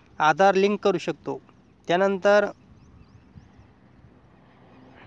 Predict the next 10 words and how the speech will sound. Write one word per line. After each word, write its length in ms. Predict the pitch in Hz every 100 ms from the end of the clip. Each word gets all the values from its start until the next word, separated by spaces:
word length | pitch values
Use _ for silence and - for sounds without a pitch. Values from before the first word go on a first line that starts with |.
| - - - - - - - - - - - 190
जो 160 | 160 202
number 320 | 208 202 208
आपल्याला 420 | 202 196 202 208
आधार 440 | 202 175 175 180 196
कार्डशी 480 | 202 196 - 202 185
link 240 | 202 190
करायचा 360 | 202 196 190 196
आहे 160 | 196
ते 360 | 196 190 185
एक 80 | 202